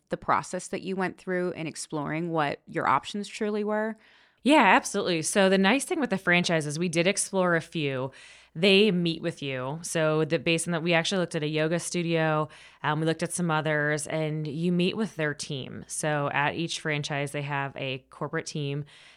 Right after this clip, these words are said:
Speaker 2: that will break down everything that's needed, from the financial investment to the people, um, locations that you need to be looking
Speaker 1: Right.
Speaker 2: at. So really broke it all down. Um, and then you go out to what they call a discovery day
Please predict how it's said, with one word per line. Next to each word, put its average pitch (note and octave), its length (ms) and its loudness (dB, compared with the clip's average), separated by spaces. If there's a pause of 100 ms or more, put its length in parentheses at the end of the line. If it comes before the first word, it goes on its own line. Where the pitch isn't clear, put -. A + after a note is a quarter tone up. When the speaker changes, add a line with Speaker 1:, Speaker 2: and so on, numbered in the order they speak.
(120)
Speaker 2:
that D#3 120 0
will D#3+ 140 0
break D#3 340 -2
down D3+ 480 -2
everything D3+ 400 -4
that's D3+ 240 -4
needed, C#3+ 560 -4
from C#3 640 -4 (460)
the D3 80 -8
financial A3 500 2
investment F#3 840 0
to D3 340 -4
the C#3 100 -4
people, F3+ 840 -2 (360)
um, F#2+ 300 -8
locations E3+ 680 -4
that F#3 80 -4
you - 60 -4
need F#3+ 120 -2
to F#3+ 60 -4
be F#3+ 100 -2
looking F3 320 -2
Speaker 1:
Right. E3 160 -2
Speaker 2:
at. - 100 -6
So - 160 -4
really F3 300 0
broke D#3+ 500 -2 (140)
it E3 120 -2
all D3 200 -4
down. C#3+ 500 -6 (440)
Um, D#3+ 260 0
and F#3 80 2
then F3+ 120 2
you A3+ 100 4
go F#3+ 180 2
out D3+ 280 2
to E3 140 -4
what D3 260 -6
they D3 260 -6 (160)
call D3+ 180 -4
a C#3+ 80 -4
discovery C3 500 -8
day G2+ 300 -12